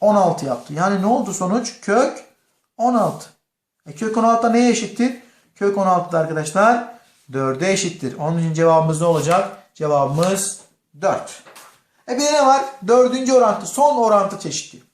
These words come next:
Dördüncü orantı şu. A bölü B eşittir C bölü D ise şuradaki D var ya D, o D'ye A, B, C'nin dördüncü orantısı denir. Bakın dördüncü orantı neymiş? A bölü B eşittir C bölü D diye bir ifade gördüğünüzde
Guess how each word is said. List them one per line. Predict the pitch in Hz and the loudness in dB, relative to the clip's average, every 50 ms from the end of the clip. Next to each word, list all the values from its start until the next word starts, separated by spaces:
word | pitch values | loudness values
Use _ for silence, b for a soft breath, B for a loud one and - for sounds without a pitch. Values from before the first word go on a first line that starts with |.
| _ _ _ - 165 | _ _ _ -4 0
Dördüncü | 233 254 269 262 254 269 262 254 254 | 2 2 2 2 0 -2 0 2 2
orantı | 247 240 233 233 240 240 | 2 2 2 0 0 -4
şu. | - - - 208 143 - - b b b b b b b b b b - | -6 -6 -6 -6 -8 -8 -10 b b b b b b b b b b 0
A | 220 254 294 285 - 269 | 2 2 2 2 2 0
bölü | 254 240 240 247 | -2 -2 0 0
B | 247 254 262 247 | 2 2 2 2
eşittir | 233 - - 254 240 - 269 247 208 185 | 0 0 -2 -6 -6 -6 -8 -8 -6 -2
C | 196 240 254 254 247 247 | 2 4 4 4 4 2
bölü | 247 240 254 220 185 208 | 0 0 0 -2 0 0
D | 254 285 302 403 349 | 2 2 2 2 0
ise | - - - 117 - - - - _ _ _ _ _ _ | -2 -4 -6 -6 -8 -8 -12 -18 _ _ _ _ _ _
şuradaki | - - 277 269 262 269 269 247 190 175 | -10 -6 -4 -2 0 0 0 -2 -2 0
D | 220 226 240 262 269 | 0 2 2 2 2
var | 440 427 | 0 0
ya | 381 330 - - - | 0 -2 -2 -2 -4
D, | 131 120 - - - - - | -4 -4 -4 -6 -12 -10 -4
o | 208 233 196 202 | -4 -4 -2 0
D'ye | 262 285 277 254 214 165 139 135 - - - - _ _ _ _ _ _ _ _ - | 0 2 2 2 0 0 -2 -6 -6 -8 -10 -16 _ _ _ _ _ _ _ _ -4
A, | - 233 247 247 247 247 247 | 2 4 6 6 6 6 4
B, | 247 247 247 247 247 247 | 4 2 2 2 2 0
C'nin | 233 240 240 240 247 285 277 233 196 | 0 -2 0 -2 -2 -4 -8 -4 0
dördüncü | 240 240 240 240 240 247 247 240 247 | 2 2 2 2 2 2 2 4 4
orantısı | 247 233 214 196 190 - - - - - | 4 4 4 2 0 -4 -10 -12 -12 -12
denir. | 127 117 - - - - _ _ _ _ _ - | -14 -14 -16 -20 -20 -20 _ _ _ _ _ -6
Bakın | 214 214 226 208 180 175 | -4 -2 -2 -2 0 0
dördüncü | 208 214 220 214 - 233 220 233 | 2 4 4 2 2 0 2 4
orantı | 233 226 226 220 226 233 233 | 4 6 6 4 2 0 0
neymiş? | 254 226 208 214 233 220 - - - | 0 0 2 0 -2 -4 -6 -4 0
A | - 208 226 233 233 233 | 2 4 4 4 2 2
bölü | 226 226 220 214 190 | 0 -2 -2 -2 0
B | 240 247 247 | 2 2 2
eşittir | 220 202 - - 175 - - 202 185 165 | 2 0 -4 -6 -10 -10 -10 -8 -6 -4
C | 190 214 214 208 202 | -2 0 0 0 0
bölü | 220 214 214 185 | 0 -2 0 0
D | 220 240 240 233 208 | 2 2 2 2 2
diye | 214 202 196 | 0 -2 -2
bir | 202 | -2
ifade | 196 190 - 202 190 190 196 214 | -4 -4 0 2 4 4 4 2
gördüğünüzde | 214 202 185 175 160 156 160 147 139 131 131 170 208 240 - | 0 0 0 -2 -2 -4 -6 -6 -6 -6 -4 -4 -4 -4 -6